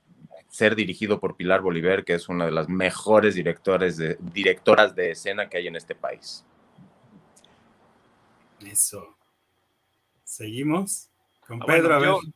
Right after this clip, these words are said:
Speaker 3: yo estoy en Instagram y en Twitter como arroba Pierre Drote y en Facebook como Pedro Mira. Y me uno a Tino en su comentario de, para mí lo más hermoso es formar parte de este equipo, incluido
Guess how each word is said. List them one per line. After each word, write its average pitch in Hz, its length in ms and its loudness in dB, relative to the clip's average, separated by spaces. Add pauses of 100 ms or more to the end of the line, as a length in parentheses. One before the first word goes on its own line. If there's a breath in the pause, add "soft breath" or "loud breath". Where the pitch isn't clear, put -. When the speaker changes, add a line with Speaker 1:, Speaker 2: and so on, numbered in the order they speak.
(640)
Speaker 3:
yo 180 100 0
estoy 190 460 2
en 170 340 0
Instagram 190 800 2
y 151 140 -6
en 143 160 -6
Twitter 190 580 -4
como 143 300 -4
arroba 160 560 0 (100)
Pierre 185 480 -2 (200)
Drote 156 680 -4 (480)
y 139 120 -10
en 143 160 -8
Facebook 160 460 -6
como 131 280 -12
Pedro 143 340 -2
Mira. 151 340 -8 (1500 soft breath)
Y 165 340 -2
me 170 180 -2
uno 214 280 -2
a 175 120 -4
Tino 202 300 -6
en 196 100 -6
su 170 140 -10
comentario 151 640 -2
de, 151 320 -2
para 147 200 0
mí 170 160 -6
lo 196 120 -2
más 180 240 -2
hermoso 165 420 -4
es 156 80 -12
formar 151 380 -6
parte 151 320 -6
de 147 140 -4
este 151 200 -8
equipo, 143 580 -10
incluido 170 920 -4